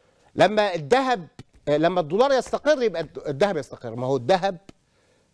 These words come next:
بيتم تقييمه بناء على سعر الدولار، لان ال-، الذهب دي سلعه عالميه، فاحنا بنق-، بنقار-،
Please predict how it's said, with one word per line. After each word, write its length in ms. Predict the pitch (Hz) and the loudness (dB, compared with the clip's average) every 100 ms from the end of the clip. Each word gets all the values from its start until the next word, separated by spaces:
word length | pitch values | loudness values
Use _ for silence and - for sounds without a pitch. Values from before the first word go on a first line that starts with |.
| _ _ _ 107 | _ _ _ 2
بيتم 480 | 143 - 220 220 | 2 6 4 2
تقييمه 480 | 165 151 - 160 165 | -6 -8 -4 -2 -2
بناء 220 | 143 202 | 0 0
على 140 | 202 196 | 0 -2
سعر 200 | 240 220 | -2 -4
الدولار، 420 | 170 208 302 127 | -2 0 0 -2
لان 260 | 123 123 131 | -2 0 0
ال-، 480 | - 117 117 110 | 0 -2 -2 -2
الذهب 360 | 92 110 180 147 | -2 -2 -2 -4
دي 80 | 170 | -4
سلعه 220 | 214 196 | 0 0
عالميه، 500 | 185 190 240 165 110 _ _ _ _ _ _ | 0 -2 -4 -4 -8 _ _ _ _ _ _
فاحنا 260 | - 160 | -6 -2
بنق-، 480 | 147 139 - 202 - | 0 0 2 2 2
بنقار-، 580 | 131 120 - 196 139 | -6 -6 2 2 2